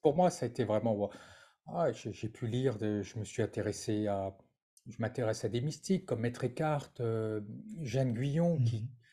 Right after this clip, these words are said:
Speaker 1: qui invite véritablement à, à ce qu'elle appelle le, le, l'oraison, c'est-à-dire la prière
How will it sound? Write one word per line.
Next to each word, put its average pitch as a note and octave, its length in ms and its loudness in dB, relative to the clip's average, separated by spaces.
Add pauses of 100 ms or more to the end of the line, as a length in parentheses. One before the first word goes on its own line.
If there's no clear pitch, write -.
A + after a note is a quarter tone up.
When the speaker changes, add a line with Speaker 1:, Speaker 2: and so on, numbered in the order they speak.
(480)
Speaker 1:
qui - 200 -8
invite D3 440 2
véritablement B2+ 960 2
à, A2+ 200 -4 (460)
à G#2 880 -2 (420)
ce - 100 -16
qu'elle A#2 160 2
appelle B2 320 0
le, A2 520 0
le, - 360 -6
l'oraison, C#3 840 6
c'est-à-dire B2 320 -2
la A#2+ 120 2
prière C#3 380 0